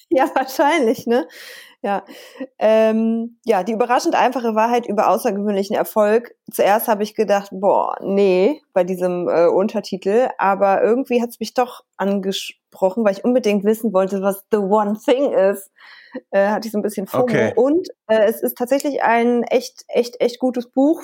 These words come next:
Speaker 1: von dem ich auch von vielen jetzt gehört habe, dass sie's, ähm, empfohlen bekommen haben und lesen wollen. Und, äh,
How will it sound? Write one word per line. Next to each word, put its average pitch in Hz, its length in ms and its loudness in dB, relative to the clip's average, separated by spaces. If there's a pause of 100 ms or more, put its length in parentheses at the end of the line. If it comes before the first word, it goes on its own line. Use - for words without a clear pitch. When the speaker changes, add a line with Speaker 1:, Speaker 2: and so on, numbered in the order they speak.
Speaker 1:
von 233 240 0
dem 262 200 4
ich 294 180 0
auch 247 220 0
von 233 200 -2
vielen 262 280 2
jetzt 247 180 0
gehört 247 220 0
habe, 233 120 0
dass 226 220 -2
sie's, 226 460 0
ähm, 214 360 2
empfohlen 233 440 0
bekommen 220 400 0
haben 208 180 -2
und 190 140 -6
lesen 202 400 -2
wollen. 190 580 0
Und, 180 500 -10
äh, 165 280 -2